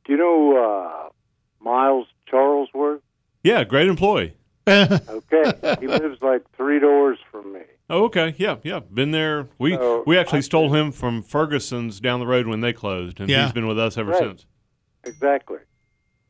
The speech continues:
Speaker 1: Well, I've lived here, like, thirty-five years and close to your location. And
Speaker 3: Yeah.
Speaker 1: I gotta give you a shout out. It's, I'm kind of a do-it-yourself guy, and I've been to your store a jillion times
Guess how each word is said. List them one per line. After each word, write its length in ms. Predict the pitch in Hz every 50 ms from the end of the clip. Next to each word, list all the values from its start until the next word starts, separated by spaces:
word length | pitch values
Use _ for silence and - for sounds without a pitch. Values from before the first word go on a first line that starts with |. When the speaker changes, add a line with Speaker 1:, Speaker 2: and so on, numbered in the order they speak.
| _ _
Speaker 1:
Well, 220 | 131 135 135 131
I've 200 | 135 151 170 160
lived 360 | 160 151 151 151 151 127 -
here, 500 | - 131 135 131 131 127 123 120 113 113 120 _ _ _ _ _ _ _ _ -
like, 160 | 117 101 95 - _ _ _ -
thirty-five 720 | 151 139 135 127 131 120 - - 131 123 120 120 117 107
years 400 | 117 117 113 113 113 110 104 95
and 340 | 107 104 98 90 90 92 90 - _ _ _ _ _ _ _ -
close 280 | - 135 139 131 117 - - _
to 200 | - 107 95 92 - _ _ _
your 200 | 127 127 117 117
location. 800 | 117 113 110 107 - - 120 117 120 107 - - 120 123 113 113 _ _ _ _ _ _ _ _ _ _ _ _ _ _
And 80 | - 185
Speaker 3:
Yeah. 180 | 196 208 196 - - - - _ - - - _ -
Speaker 1:
I 100 | 143 143
gotta 220 | 135 135 131 131
give 220 | 113 123 123 117 107
you 160 | 117 110 104
a 40 | 95 - -
shout 300 | - 110 104 104 98 90
out. 220 | 92 87 - - - _ _ -
It's, 180 | 143 127 - _ _ _ _ _
I'm 140 | - 147 151
kind 180 | - 143 139 131
of 60 | 113
a 60 | 110
do-it-yourself 840 | 104 - - 117 113 123 113 101 104 - _ _ 127 120 120 107 - _
guy, 420 | - 135 123 120 120 117 117 113 - _ _ _ _ _ _ _ _ _ _
and 160 | _ 110 101 113
I've 240 | 127 131 127 120
been 220 | - 131 123 120 117
to 60 | 110
your 200 | 107 113 113 104 - - _
store 420 | - 123 - 113 113 113 107 98
a 60 | 92 90 _ _ -
jillion 420 | 117 113 110 110 110 104 98 95 92
times 520 | 101 101 104 104 104 101 101 101 101 98